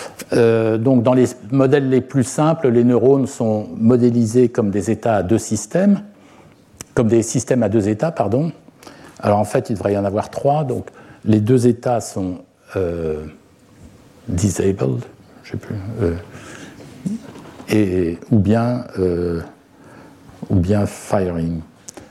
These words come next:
Euh, <laughs> excusez-moi, j'oublie mon français. Euh, donc,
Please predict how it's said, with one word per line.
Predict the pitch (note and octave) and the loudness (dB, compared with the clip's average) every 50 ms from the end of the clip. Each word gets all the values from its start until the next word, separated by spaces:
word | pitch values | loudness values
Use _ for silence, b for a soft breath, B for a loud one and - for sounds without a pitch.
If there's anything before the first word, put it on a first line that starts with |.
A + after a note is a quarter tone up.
| B _ - | B _ -4
Euh, | F2+ E2+ B B B | -4 -4 B B B
<laughs> | B B B B | B B B B
excusez-moi, | - - - - - G2+ G2+ A#2+ | -16 -14 -8 -4 -2 -2 0 -2
j'oublie | A#2 - B2 G#2 F2 G#2 | -2 -4 -4 -2 0 0
mon | G2+ F2 E2+ | 0 0 -2
français. | - - - F2+ - - - - - B B B B B B B B B - - | -4 -6 -6 -6 -6 -4 -6 -6 -6 B B B B B B B B B -6 -2
Euh, | - G#2 G2 F#2+ F#2 F2+ F2 F2+ G#2 - - _ _ B B B B B - | -2 0 0 0 -2 -2 -4 -6 -10 -14 -20 _ _ B B B B B 0
donc, | G#2 A2+ A2+ G2 - | 0 2 0 0 -4